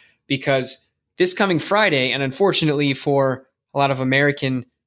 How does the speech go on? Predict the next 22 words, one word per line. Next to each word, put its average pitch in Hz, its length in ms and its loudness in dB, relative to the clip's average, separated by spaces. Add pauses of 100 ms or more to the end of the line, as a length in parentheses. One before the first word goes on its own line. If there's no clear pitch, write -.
(120)
Evertonians 135 800 0
who 131 120 -4
might 131 200 -2
be 127 120 -8
working, 139 540 0
like 120 200 -4
James 196 340 0
and 135 80 0
I, 120 320 -2 (380)
we 139 80 -6
have 135 140 0
Aston 151 420 0
Villa 143 220 2
away, 127 580 0 (220)
specifically 135 420 -4
on 135 80 0
the 123 100 -4
East 143 200 -2
Coast, 127 180 -4
three 135 160 -2
P 127 240 -6
M. 120 340 -6